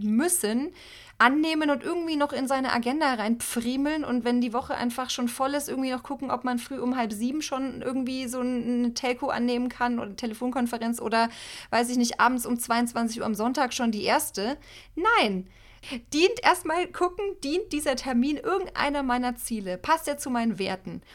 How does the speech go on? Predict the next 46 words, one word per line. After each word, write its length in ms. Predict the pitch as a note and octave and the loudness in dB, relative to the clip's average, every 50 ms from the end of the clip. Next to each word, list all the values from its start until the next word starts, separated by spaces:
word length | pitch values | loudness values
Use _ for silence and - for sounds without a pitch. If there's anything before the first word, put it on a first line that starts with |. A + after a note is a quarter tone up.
| - - - | -20 -16 -8
Wenn 260 | - G#3 A#3+ A#3 A3+ G#3+ | -2 2 2 4 4 4
ja, 280 | G#3 A3+ A3 B3+ D4+ F4+ G4+ - | 4 4 2 2 2 0 -2 0
dann 160 | - B3+ A#3+ | 2 2 2
finde 360 | A#3+ - - D4+ F4 G4+ G#4 | 2 -2 -4 -4 -2 0 0
ich 140 | E4 B3 - | -2 -2 -2
einen 100 | G#3+ G#3 | -6 -6
Slot, 480 | G3+ - - G3 G#3+ D#4 - - - - - - - - - - | -6 -4 -4 -2 -2 -2 -4 -6 -12 -14 -16 -20 -20 -20 -8 -2
weil 280 | A#3 A3+ A3+ A3 G#3+ | 0 2 2 2 0
der 180 | G3 F#3+ A#3 G#3+ | -2 -2 -4 -4
Ka-, 320 | - - - - A#3+ G#3 | -6 -10 -8 -4 -4 -4
Kalender 580 | F#3 - - G#3 F#3+ G3 A#3 A#3+ A3 G#3+ F#3+ F#3+ | -4 -2 -2 -2 0 2 2 2 2 0 -2 -6
wird 140 | G3 G#3 - | -8 -6 -6
ja 80 | - | -6
einmal 280 | - - G3+ F3+ F3 G3+ | -4 -4 -2 -2 -2 -2
leer 200 | G#3+ A3+ B3 A3+ | 0 0 0 0
durch 140 | G3+ G3+ - | -2 -4 -8
dieses 280 | - F3 F#3 F#3 - | -8 -10 -10 -10 -10
ganze 260 | - - F#3 F3+ - - | -8 -10 -10 -8 -8 -8
Aussortieren. 600 | - F3+ - - F#3 F#3 - - A3 A3 C4 - - - - - - - | -8 -8 -8 -8 -8 -8 -6 -6 -6 -6 -6 -8 -12 -18 -20 -20 -14 -6
Und 200 | - D#4+ D#4 B3 | -2 0 0 2
wenn 220 | C4 B3 A3 G3+ G3 | 2 2 0 0 2
nein, 460 | F#3 E3+ E3+ F#3+ G3+ G#3 B3+ D#4 F#4+ - - - - - - | 2 2 2 2 2 0 -2 -4 -6 -12 -18 -20 -10 -2 0
dann 160 | A#3+ G#3+ G#3+ | 0 0 2
kommt 220 | - A3+ A3+ - | 0 -2 -2 0
das 160 | B3+ A#3+ - | -2 -4 -2
halt 200 | B3+ A#3 A3 - | -2 -4 -2 -2
auf 180 | - G3+ A3 - | -2 -2 -2 -2
den 260 | - A#3+ A#3 A#3 A#3 A#3 | -2 0 2 2 2 2
Parkplatz 600 | - A3+ G3 G#3 - - - B3+ D4 - - D4 | 4 4 4 4 4 2 4 4 4 4 2 2
und 240 | C4 C4 B3 G3 | 4 4 4 4
wird 160 | A3+ A3+ A3+ - | 2 -2 -2 0
irgendwie 300 | A#3+ B3 A#3 B3+ C4 C4 | 0 0 0 0 0 -2
vier 220 | B3 - C#4 B3 B3 | -4 -2 -4 -2 -2
Wochen 220 | B3 - C4+ A#3+ | -2 -4 -4 -6
später 420 | - - - B3 C#4+ C#4+ - D4+ C4 | -4 -2 -2 -2 -2 0 2 0 2
mal 180 | A#3 G#3 A3 | 2 2 2
mit 140 | A#3 A3 G#3+ | 2 0 0
einer 140 | G#3 F#3+ A3 | -2 -2 -2
halben 200 | G3 F#3+ F#3+ G#3+ | -2 -2 -2 -4
Stunde 280 | - - G3+ G#3 G#3 | -6 -4 -4 -4 -4
bedacht. 320 | G3 F#3 F#3 A3 A#3+ - - - | -4 -2 -2 -2 -2 -2 -4 -4
Oder 380 | C#4 D#4+ D4+ A#3 G#3 G#3 G#3+ - | -2 -2 0 0 0 -2 -2 -4
ich 120 | A3+ - | -4 -4
sag 180 | - G#3+ - - | -2 -4 -4 -4
einfach 300 | G3 F#3+ - F3+ - - | -6 -6 -6 -8 -6 -2
nein. 540 | G#3 A3+ C#4+ D#4+ G4 E4 C4 F#3+ E3 E3+ | 0 0 0 0 -2 -2 -4 -4 -4 -8